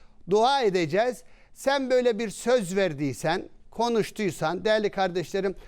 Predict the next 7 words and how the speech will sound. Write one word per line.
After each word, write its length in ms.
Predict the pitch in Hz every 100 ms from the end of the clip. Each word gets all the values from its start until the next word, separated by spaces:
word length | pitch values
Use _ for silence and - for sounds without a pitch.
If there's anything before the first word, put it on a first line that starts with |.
| - -
Hanefi 400 | - 214 240 202
mezhebindeki 800 | 233 226 - 208 196 196 208 170
bir 240 | 202 226 -
kadının 540 | 185 165 170 160 151
nikahının 580 | 190 - 208 180 165 156
bozulması 640 | 185 180 190 185 170 -
için 380 | 185 - 170